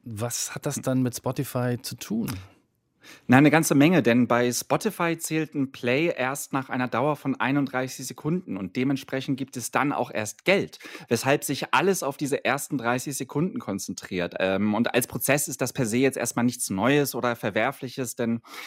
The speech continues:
Speaker 2: na, jedes Medium bedingt ja eine bestimmte Form von künstlerischer Produktion. Also die Konventionen des klassischen Popsongs, also die dreieinhalbminütige Single mit Strophe, Refrain und Bridge, die ist ja auch nicht natürlich gewachsen, sondern ist auf die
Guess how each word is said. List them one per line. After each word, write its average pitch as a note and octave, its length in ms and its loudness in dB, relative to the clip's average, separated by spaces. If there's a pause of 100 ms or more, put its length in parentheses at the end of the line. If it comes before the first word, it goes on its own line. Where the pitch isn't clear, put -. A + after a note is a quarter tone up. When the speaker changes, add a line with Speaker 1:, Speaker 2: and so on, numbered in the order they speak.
(160)
Speaker 2:
na, B2 80 6
jedes C3 440 2
Medium C3 440 2
bedingt A#2+ 320 0
ja C3+ 80 0
eine B2 60 0
bestimmte C3 400 -4
Form C3 400 0
von A2+ 160 -6
künstlerischer C3 540 -6
Produktion. A#2+ 680 0
Also F#2+ 160 -4
die A#2+ 80 -6
Konventionen C3 720 2
des G#2+ 280 -4
klassischen B2 460 -6
Popsongs, G2+ 640 -4
also - 240 -10
die F2+ 240 -18 (300)
dreieinhalbminütige A#2 960 0
Single C3 400 4
mit B2 140 2
Strophe, A2+ 480 -2
Refrain B2+ 320 2
und B2 140 -2
Bridge, B2+ 340 0 (400)
die B2+ 80 0
ist B2 140 -4
ja - 100 -2
auch A#2+ 80 -2
nicht C3+ 180 0
natürlich C#3 480 0
gewachsen, F#2+ 420 -4
sondern G#2+ 300 0
ist A2+ 160 -6
auf B2 100 -2
die G#2+ 260 -6